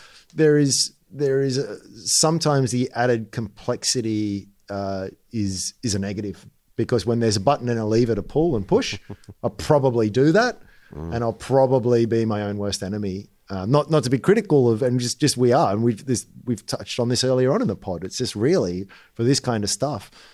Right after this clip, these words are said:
Speaker 1: just focus on what you can put into it. Let compounding do its thing. Stay broad, stay basic. You'll do pretty well. Could have you done
Speaker 2: Mm.
Speaker 1: better? Yeah, well, yeah, obviously. You know, you could have bought Bitcoin at a dollar,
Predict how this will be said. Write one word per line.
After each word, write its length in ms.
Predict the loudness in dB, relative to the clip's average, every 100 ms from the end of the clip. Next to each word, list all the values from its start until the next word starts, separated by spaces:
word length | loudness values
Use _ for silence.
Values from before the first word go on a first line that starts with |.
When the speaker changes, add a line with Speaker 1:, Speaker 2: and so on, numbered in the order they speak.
| _
Speaker 1:
just 180 | -2 2
focus 320 | 4 4 0
on 60 | 0
what 100 | -2
you 80 | -2
can 160 | -6
put 180 | -4 -2
into 340 | -2 -2 -2 -2
it. 180 | -2 -10 _
Let 180 | -2 0
compounding 560 | -4 -4 -4 -2 -2
do 160 | 0 0
its 180 | 0 0
thing. 360 | 0 0 -2 -8 _ -14
Stay 260 | 0 2
broad, 500 | 2 2 2 0 -2 -4
stay 240 | 0 0
basic. 540 | 0 -2 -2 -2 -6 _ _
You'll 100 | -4
do 120 | -2 -4
pretty 280 | -6 -12 -12
well. 340 | -10 -10 -8
Could 120 | 2 4
have 80 | 4
you 100 | 2
done 180 | 2 4
Speaker 2:
Mm. 40 |
Speaker 1:
better? 280 | 4 4 0 -4
Yeah, 100 | -10
well, 100 | -8
yeah, 80 | -6
obviously. 540 | -6 -4 -6 -6 -10 _ -12
You 80 |
know, 80 | -8
you 200 | -8 -12 -10
could 100 | -10
have 220 | -10 _
bought 200 | -2 0 -2
Bitcoin 380 | -4 -4 -4
at 80 | -4
a 40 | -6
dollar, 380 | -4 -4 -6